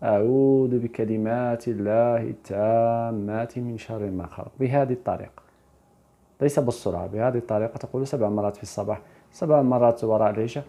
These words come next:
إذا اجتهدت سبع مرات وراء كل صلاة كذلك يحميك من الشر. الشر،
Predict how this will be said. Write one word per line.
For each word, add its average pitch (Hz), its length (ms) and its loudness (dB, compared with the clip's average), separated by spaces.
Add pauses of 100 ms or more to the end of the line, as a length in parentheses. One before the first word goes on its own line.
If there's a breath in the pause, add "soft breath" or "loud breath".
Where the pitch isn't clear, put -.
(280 soft breath)
إذا 143 120 2
اجتهدت 131 400 2
سبع 117 280 4
مرات 117 400 4
وراء 110 340 0
كل 113 300 -2
صلاة 117 220 0 (100)
كذلك 143 360 0 (520 soft breath)
يحميك 139 880 2 (420 soft breath)
من 135 420 4 (240)
الشر. - 480 -2 (180)
الشر، 170 440 0